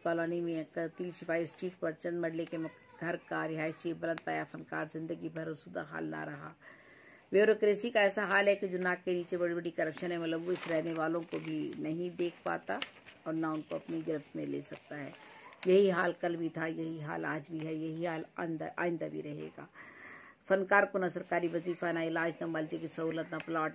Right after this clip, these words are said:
न कोटे, न किताब कुतुब की इशात का आसरा। आज भी वही सूरत हाल है और कल भी वही सूरत हाल थी। और अदीब व शायरों की माशी सूरत हाल की बेहतरी के लिए लाखों फंड बटोर, बटोरे,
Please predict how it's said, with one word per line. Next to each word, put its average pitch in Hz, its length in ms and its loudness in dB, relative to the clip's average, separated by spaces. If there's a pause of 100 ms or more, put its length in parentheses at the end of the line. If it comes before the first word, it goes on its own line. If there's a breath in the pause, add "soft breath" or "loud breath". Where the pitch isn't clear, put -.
न 156 40 -4
कोटे, 160 440 -4
न 156 140 -4
किताब 160 440 -4
कुतुब 165 220 -6
की 165 100 -6
इशात 156 340 -6
का 156 60 -4
आसरा। 160 440 -4 (520 loud breath)
आज 170 280 4
भी 170 120 0
वही 160 140 0
सूरत 160 380 -4
हाल 160 380 -6
है 160 160 -6
और 160 220 -8
कल 160 60 -4
भी 156 220 -8
वही 156 220 -10
सूरत - 340 -10
हाल 165 300 -4
थी। 214 240 -10 (580 loud breath)
और 160 280 2 (400)
अदीब 196 320 0
व 214 60 2
शायरों 196 300 4
की 196 140 -6
माशी 175 280 0
सूरत 180 300 -2
हाल 170 240 2
की 175 160 -2
बेहतरी 170 340 -4
के 175 120 -4
लिए 165 180 0
लाखों 170 360 -2
फंड 165 340 -4
बटोर, 165 480 -2
बटोरे, 175 520 -2